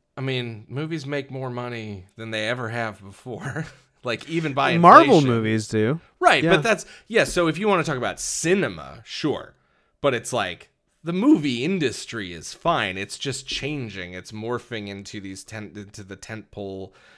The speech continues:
Speaker 1: you know, I P franchise sort of model. But it's like, people care a lot about movies and go to see movies. It's just, they happen
Speaker 2: I think
Speaker 1: to care a
Speaker 2: some
Speaker 1: lot about
Speaker 2: peop-,
Speaker 1: shitty
Speaker 2: I think
Speaker 1: movies.
Speaker 2: some people care a lot about movies,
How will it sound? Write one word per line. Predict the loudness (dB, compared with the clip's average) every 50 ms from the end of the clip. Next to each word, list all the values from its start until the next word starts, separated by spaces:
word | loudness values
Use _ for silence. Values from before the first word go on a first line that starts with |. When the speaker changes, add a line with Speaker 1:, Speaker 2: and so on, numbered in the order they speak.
| _ _ _
Speaker 1:
you | -8 -6 -4
know, | -2 -2 -4 -4 0
I | 2 2 2 2 0
P | -2 -6 -8 -8 -8 -8
franchise | -8 -4 -4 -2 -2 -2 -4 -4 -2 -2 0 0 0 -2 -4 -6
sort | -8 -6 -6 -6 -8
of | -10 -8
model. | -4 0 2 2 2 2 0 -4
But | -6 -6 -8
it's | -8 -6 -8
like, | -10 -10 -12
people | -6 -6 -6 -4 -2 -4 -6 -6 -8 -12 _ _ _ _ _ _ _ _
care | -12 -2 2 2 4 4 2
a | 0
lot | 0 2 2 4 4 4 2
about | 0 0 -2 -4 -4
movies | -6 -8 -8 -8 -10 -10 -10
and | -12 -10 -4
go | 0 2 2
to | 2 0
see | -4 -6 -6
movies. | -6 -4 -4 -4 -6 -8
It's | -12 -10
just, | -10 -10 -10 -12 -16 -20 -20 -8 -4
they | -4 -2
happen | 0 2 6 8 8
Speaker 2:
I | 8
think | 8 6 4
Speaker 1:
to | 4
care | 6 6 6
a |
Speaker 2:
some | 8 10 10 10 10 8
Speaker 1:
lot | 4 2
about | 2
Speaker 2:
peop-, | 2 4 4 4
Speaker 1:
shitty | 4 4 4 4
Speaker 2:
I | 4
think | 4 4 2 2
Speaker 1:
movies. | 0 -2 -4 -4 -2
Speaker 2:
some | 0 4 6 8 8 8 6 2
people | 2 0 0 2 0 0 0
care | -2 -2 0 0 2 2
a | 0
lot | 0 -2 -2 -4
about | -4 -4 -6 -8 -8
movies, | -10 -12 -12 -12 -14 -14 -16 -18 -18 -20 -20